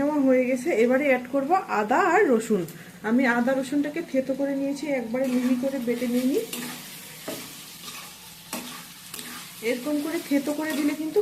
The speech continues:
খেতে খুবই ভালো লাগে। এবারে আদা রসুনটাকে ততক্ষণ ভাজবো, এর না কাঁচা গন্ধটা যতক্ষণ না পর্যন্ত চলে যায়।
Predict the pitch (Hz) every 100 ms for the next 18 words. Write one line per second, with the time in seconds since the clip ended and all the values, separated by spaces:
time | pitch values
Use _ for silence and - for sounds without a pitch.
0 | 415 262 - 440 440 240 214 214 202 160
1 | 160 151 156 156 - - - - - -
2 | - - - - - 240 - - - -
3 | - 240 - - - - - - - -
4 | - - - - 233 247 302 269 226 226
5 | 262 269 285 277 294 320 262 247 262 320
6 | 302 240 240 262 339 226 247 254 370 -
7 | 240 233 233 240 247 254 403 233 214 226
8 | 226 247 254 247 262 269 339 - 190 165
9 | 156 147